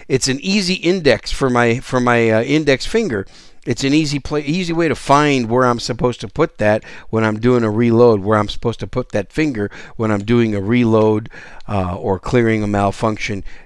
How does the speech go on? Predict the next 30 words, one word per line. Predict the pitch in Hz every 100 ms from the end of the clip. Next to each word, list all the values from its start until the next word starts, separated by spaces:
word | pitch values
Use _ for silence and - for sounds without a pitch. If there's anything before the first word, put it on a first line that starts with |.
| -
getting | 127 175 170
my | 147
finger | - 165 143 139
off | 147 156 -
the | 143
trigger | - 156 143 104
when | 101 104
I'm | 104 104
reloading | 117 113 113 113 110 107 - - -
and | 107
when | 110
I'm | 107 107
doing | 117 113
a | 107
malfunction, | 107 104 - 120 113 117 -
or | 143
simply | - 202 185 127
when | 123
I'm | 117
not | 120 120
ready | 110 110 107
yet | 107 98
to | 101
shoot. | - - 160 - - - - - - -
That | 113
stippling | - - 170 131 113
gives | 98 117 104
me | 107
a | 95
good | 98 131 135 117